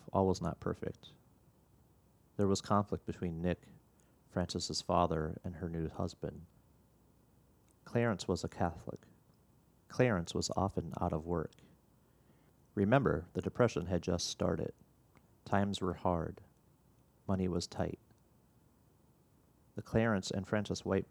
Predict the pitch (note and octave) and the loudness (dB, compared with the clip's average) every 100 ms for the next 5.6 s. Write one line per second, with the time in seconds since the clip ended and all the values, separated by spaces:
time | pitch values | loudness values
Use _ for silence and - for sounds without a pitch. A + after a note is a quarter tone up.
0 | _ F#2+ F#2 E2 E2 F#2 E2 E2+ - - | _ -2 -2 -2 -2 -2 -2 -4 -10 -18
1 | - _ _ _ _ _ _ _ _ G2 | -20 _ _ _ _ _ _ _ _ 0
2 | G#2+ G#2+ F#2 F#2+ F#2+ F2 D#2+ D#2+ - F2 | 2 4 6 4 4 -2 -4 -2 0 0
3 | D#2 E2 E2+ F#2+ - _ _ _ _ _ | 0 -4 -8 -12 -18 _ _ _ _ _
4 | _ _ _ - F#2+ F#2 G2+ - G2 F#2+ | _ _ _ -4 -2 0 -4 0 0 0
5 | - - - - D#2 D#2+ | -4 -6 -6 -4 -6 -8